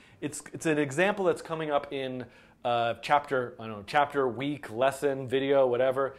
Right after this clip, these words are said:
in the particle system section, which is chapter four if you're following along in the Nature of Code book.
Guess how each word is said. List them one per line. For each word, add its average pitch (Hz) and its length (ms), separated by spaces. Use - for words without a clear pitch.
in 156 120
the 147 60
particle 180 340
system 139 320
section, 120 400
which 113 100
is 120 100
chapter 143 360
four 123 260
if 107 80
you're 113 80
following 113 340
along 107 200
in 104 60
the 101 40
Nature 101 220
of 95 80
Code 98 200
book. - 280